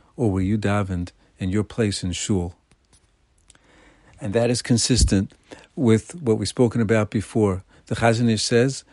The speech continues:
when a person davens for someone to return to Hashem,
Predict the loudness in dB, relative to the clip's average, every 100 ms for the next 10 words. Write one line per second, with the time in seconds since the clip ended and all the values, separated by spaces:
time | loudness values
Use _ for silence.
0 | _ _ 0 0 -2 -2 -2 -2 -2 -2
1 | -2 -4 -4 -2 0 2 0 -2 0 0
2 | -2 -2 0 0 -2 -4 0 0 2 0